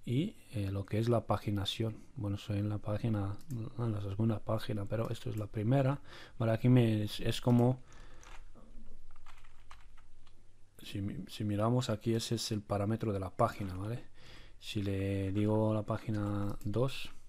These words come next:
ya veréis cómo cambia este parámetro, que esto también se puede cambiar, que igual lo vamos a ver más adelante. Entonces, esto es el diseño, que no está mal,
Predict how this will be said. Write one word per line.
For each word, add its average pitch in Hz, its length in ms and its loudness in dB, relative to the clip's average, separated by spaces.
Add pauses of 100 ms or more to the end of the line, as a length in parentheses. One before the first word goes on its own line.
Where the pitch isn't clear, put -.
(1040)
ya 104 100 -2
veréis 104 220 -2
cómo 110 300 -2
cambia 101 320 0
este 104 180 -4
parámetro, 101 380 -2
que - 80 2
esto 139 180 0
también 143 240 10
se 104 120 0
puede 104 220 4
cambiar, 101 460 4 (540)
que - 120 0
igual 104 300 6
lo 107 100 8
vamos 101 300 4
a 98 60 2
ver 98 160 2
más 95 180 2
adelante. 98 400 2 (360)
Entonces, - 400 4 (1600)
esto 180 600 12
es 131 240 8
el 127 140 10
diseño, 147 580 10 (160)
que 113 120 8
no 127 100 10
está 127 220 8
mal, 135 360 8